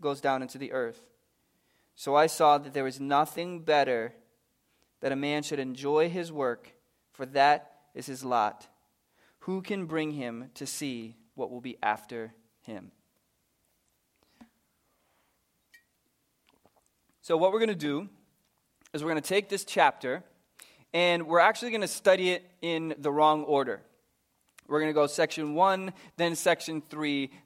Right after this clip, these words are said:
then section two. And so we're, we're flipping the order around, and, and the reason why we're gonna do that is because I wanna build us toward, uh, an easy-to-understand conclusion. So we'll, we'll first look at verses one through eight,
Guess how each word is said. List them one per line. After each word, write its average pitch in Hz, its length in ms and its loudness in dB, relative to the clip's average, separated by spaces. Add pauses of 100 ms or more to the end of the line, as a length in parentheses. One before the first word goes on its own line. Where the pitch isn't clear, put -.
then 147 260 0
section 131 400 -2
two. 117 300 -8
And 131 140 -12
so 147 140 -2
we're, 147 160 2 (200)
we're 151 100 -2
flipping 240 440 2
the 233 100 -2
order 208 340 4
around, 151 580 4 (260)
and, 170 200 4
and 175 120 0
the 170 60 0
reason 233 320 0
why 226 100 8
we're 208 100 2
gonna 196 160 -2
do 190 180 -4
that 175 200 6
is 156 120 -4
because 170 440 2 (280)
I 156 60 8
wanna 214 260 6
build 208 340 6
us 196 160 2
toward, 180 800 2 (380)
uh, 165 240 6
an 165 340 2
easy-to-understand 196 920 0
conclusion. 123 680 -8 (1400)
So 160 420 6
we'll, 160 260 0
we'll 170 120 -2
first 196 360 -2
look 185 160 0
at 139 80 -4
verses 147 280 0
one 143 160 -2
through 139 180 0
eight, 208 360 2